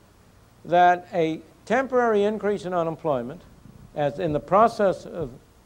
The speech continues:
curing inflation, might very well cause an increase in some kinds of expenditures on the welfare side. But I think that that is not inconsistent with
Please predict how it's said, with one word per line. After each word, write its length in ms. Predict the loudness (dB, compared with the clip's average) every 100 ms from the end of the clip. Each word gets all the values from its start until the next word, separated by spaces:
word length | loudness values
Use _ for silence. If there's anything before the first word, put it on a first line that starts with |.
| -10
curing 360 | -2 0 0 -4
inflation, 540 | -6 -2 -2 -2 -10 -20 _ _ _ _ _ _ _ _ _ _
might 340 | -2 0 0 0
very 280 | 2 2
well 340 | 2 0 0 -2
cause 480 | -2 -2 0 -2 -12 _ -8
an 100 | -4
increase 540 | -4 -4 -4 -4 -8
in 100 | -14
some 280 | -6 -4 -4
kinds 280 | -4 -6 -6
of 80 | -10
expenditures 800 | -8 -6 -4 -8 -8 -8 -8 _ _ _ _ -4
on 160 | -2
the 80 | 2
welfare 480 | 6 6 6 2 0
side. 400 | 2 4 4 0 -12 -20 -20 _ -20 -20 -12
But 160 | 2 8
I 160 | 10 8
think 340 | 6 4 2
that 120 | 2
that 180 | 6 8
is 120 | 6
not 220 | 6 6 6
inconsistent 720 | 4 -2 -2 -2 -2 -4 -6
with 300 | -8 -8